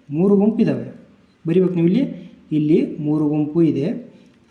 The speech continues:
ಆದ್ದರಿಂದ ವರ್ಗಮೂಲದಲ್ಲಿರುವ ಅಂಕಿಗಳ ಸಂಖ್ಯೆ ಅಂತ ಬರೆದು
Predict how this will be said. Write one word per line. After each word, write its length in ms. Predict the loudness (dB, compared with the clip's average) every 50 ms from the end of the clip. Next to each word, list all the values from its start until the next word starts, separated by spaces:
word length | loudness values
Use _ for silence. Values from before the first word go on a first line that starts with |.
| -6 -4
ಆದ್ದರಿಂದ 420 | -4 -2 -2 -2 0 0 0 2
ವರ್ಗಮೂಲದಲ್ಲಿರುವ 880 | 2 0 0 -2 -2 0 0 2 2 2 2 2 0 -2 -2 -2 -2 -2
ಅಂಕಿಗಳ 340 | -2 -2 -2 -2 -2 -2
ಸಂಖ್ಯೆ 340 | -4 -4 -4 -4 -4 -4 -4 -4
ಅಂತ 120 | -4 -4 -6
ಬರೆದು 360 | -6 -6 -4 -4 -4 -4